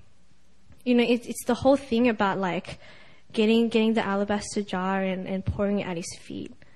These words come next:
you know. And, um, if you think about that story, which I'm assuming you guys all know, there's a, there's a woman, and, um, she has nothing,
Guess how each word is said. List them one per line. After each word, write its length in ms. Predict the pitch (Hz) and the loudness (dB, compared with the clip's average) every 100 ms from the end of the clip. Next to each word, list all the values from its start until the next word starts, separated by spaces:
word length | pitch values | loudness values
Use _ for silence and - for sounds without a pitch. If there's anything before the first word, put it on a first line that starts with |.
| - - | -14 -8
you 80 | |
know. 280 | 196 185 185 - - - - | -4 -4 -6 -10 -18 -20 -8
And, 180 | 202 196 | -6 -4
um, 360 | 190 190 - - - - - - - - - - - - - - - - | -4 -6 -12 -16 -20 -20 -20 -20 -20 -20 -20 -20 -20 -20 -20 -20 -18 -8
if 100 | 233 | -4
you 80 | |
think 240 | 233 277 277 | 0 0 4
about 200 | 277 240 | 4 4
that 120 | 220 | 0
story, 460 | - 214 208 220 240 | -2 -2 0 2 0
which 300 | 220 - - 214 - - - - - 233 | -2 -6 -16 -20 -20 -20 -20 -20 -16 -8
I'm 160 | 214 | -4
assuming 420 | 208 - 214 240 | -4 -2 0 2
you 100 | 254 | 4
guys 220 | 226 220 226 | 2 2 2
all 100 | 208 | 0
know, 340 | 190 208 320 - - - - - - | 0 0 -2 -4 -20 -20 -20 -20 0
there's 180 | 233 220 | 2 4
a, 180 | 214 | 2
there's 200 | 214 220 | 2 4
a 80 | 247 | 6
woman, 500 | 240 202 208 233 370 - - - - - | 6 6 4 4 2 -2 -16 -20 -20 -14
and, 180 | 214 208 | -6 -2
um, 460 | 202 196 196 - 226 | -2 -2 -6 -12 -12
she 140 | - | -2
has 200 | 226 220 | 0 2
nothing, 600 | 233 226 233 214 202 208 | 4 4 2 -4 -8 -8